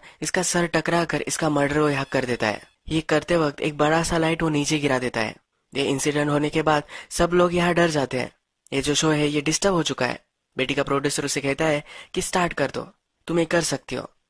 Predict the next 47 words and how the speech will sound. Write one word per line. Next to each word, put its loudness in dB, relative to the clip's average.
जब -4
बेटी 0
गाना 2
स्टार्ट 0
करती -2
है -4
तो -4
सब 0
लोग 2
फिर 0
से 0
अपनी 0
सीट्स -2
पर -2
बैठ 0
जाते 0
हैं। -6
जब 2
ये 0
शो -2
खत्म -4
हो 0
जाता 0
है -6
तो -4
उसका -2
प्रोड्यूसर 0
उसे -4
कांग्रेचुलेट -2
करता -8
है। -12
वो 0
उसे -2
कहता -4
है -4
कि -8
तुम्हें -4
लगा 2
था -10
कि -12
मैकबेथ -4
का -6
रोल 0
एक -12
बैड 0
लक -2
है, -12